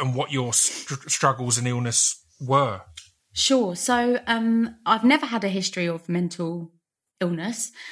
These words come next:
Speaker 2: I don't think I've even had more of a, more that feeling. You know, when you come out, I remember watching Titanic at the cinema with my friends when I was eleven,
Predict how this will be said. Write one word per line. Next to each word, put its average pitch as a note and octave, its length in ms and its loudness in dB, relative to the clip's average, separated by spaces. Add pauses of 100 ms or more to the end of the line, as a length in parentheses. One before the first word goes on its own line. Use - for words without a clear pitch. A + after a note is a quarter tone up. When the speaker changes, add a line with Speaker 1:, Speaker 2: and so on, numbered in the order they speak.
(240)
Speaker 2:
I G#3 60 2
don't B3 200 4
think A3+ 180 -6
I've G3+ 100 -6
even F#3+ 240 -2
had F3+ 240 -2
more G3 340 -2
of F3+ 140 -4
a, F#3 260 -4 (100)
more G3 340 -6
that - 180 0
feeling. G3 280 0
You G#3+ 60 0
know, A3+ 80 4
when A3+ 120 2
you G#3+ 60 -2
come G3+ 220 -2
out, F#3 300 2
I G3 80 4
remember G3 280 0
watching F#3 480 -4
Titanic F#3 540 -2
at F3 40 -10
the F3+ 60 -8
cinema F3+ 360 0
with E3 80 -6
my E3+ 100 0
friends E3+ 340 -2
when F3 80 0
I E3 40 0
was D#3+ 80 -6
eleven, E3+ 500 -2